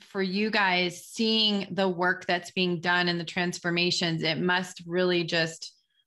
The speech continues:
strengthen your faith so much, 'cause I hear you guys talking about it. It comes out in your words. And I'm sure, though, it's not all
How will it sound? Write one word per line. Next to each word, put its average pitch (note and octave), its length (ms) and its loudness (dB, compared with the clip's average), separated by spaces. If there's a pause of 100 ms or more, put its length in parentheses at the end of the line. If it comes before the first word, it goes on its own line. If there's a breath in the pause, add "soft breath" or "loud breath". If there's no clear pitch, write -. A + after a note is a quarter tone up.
(160)
strengthen F3 1080 0 (120)
your E3+ 180 0
faith D#3+ 600 0 (120)
so F3 280 0
much, - 480 0 (100)
'cause E3 120 -4
I E3 100 2
hear E3+ 200 2
you E3+ 100 2
guys D#3+ 300 0
talking E3 340 0
about D#3+ 280 0
it. D3+ 100 -2
It D#3 80 -8
comes D#3+ 200 -6
out E3 140 2
in E3 80 -2
your E3 80 -2
words. E3 500 0 (680 loud breath)
And F#3 160 4
I'm F#3 160 2
sure, G#3 400 0
though, E3+ 420 0
it's E3+ 260 -6
not F3+ 420 2
all E3+ 640 2